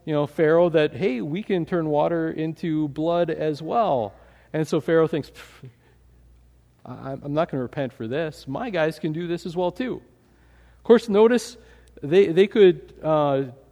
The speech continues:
do this with, with small amounts, but they couldn't do what was really needed. They couldn't turn it back. They couldn't take the, the blood and turn it back into water. That's what would have really been helpful. They could continue to make things worse.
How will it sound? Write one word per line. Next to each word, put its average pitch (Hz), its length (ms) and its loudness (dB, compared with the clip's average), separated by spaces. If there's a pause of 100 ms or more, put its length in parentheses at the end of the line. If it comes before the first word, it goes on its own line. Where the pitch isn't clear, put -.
(160)
do 190 120 0
this 190 240 4
with, 185 200 2
with 185 140 -2
small 190 360 2
amounts, 135 480 -2 (380)
but 165 60 -10
they 254 100 0
couldn't 453 260 6
do 240 160 0
what 220 160 6
was 160 160 0
really 185 220 4
needed. 147 340 0
They 165 100 0
couldn't 254 260 -2
turn 233 220 2
it 147 160 2
back. 143 520 -2 (640)
They 175 120 2
couldn't 233 180 2
take 233 220 4
the, 160 340 6
the 156 100 0
blood 190 360 6
and 170 120 4
turn 196 140 2
it 165 140 0
back 175 260 4
into 165 160 4
water. 135 320 6
That's 220 300 -2
what 403 280 0
would 247 300 -2
have 202 180 4
really 202 220 4
been 156 160 4
helpful. 135 720 0 (640)
They 220 120 6
could 247 180 -2
continue 240 360 -2
to 208 80 2
make 208 180 2
things 175 240 -2
worse. 190 1000 2